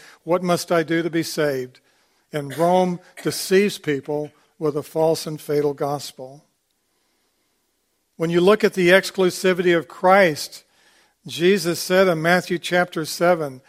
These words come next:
"The gate is narrow and the way is hard that leads to life, and only a few find it."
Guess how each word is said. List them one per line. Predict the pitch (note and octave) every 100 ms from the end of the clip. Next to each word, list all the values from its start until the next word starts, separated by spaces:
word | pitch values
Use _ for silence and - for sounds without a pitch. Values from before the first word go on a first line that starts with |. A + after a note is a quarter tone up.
| - _
"The | E3+ D#3
gate | C3+ E3 G3 G3
is | F3 C#3
narrow | D#3 F3+ F#3+ D#3 C#3
and | D#3 D#3
the | D3+
way | D#3 F#3
is | F#3 E3
hard | - F3 F3+ E3
that | E3
leads | E3+ F3+ -
to | F3+
life, | E3+ D#3+ E3+ E3+
and | F3 F#3
only | F#3 F#3+ F#3+
a | F#3
few | - G#3 G3+ G#3
find | - G3 G3 G#3+
it." | F#3 C3+ -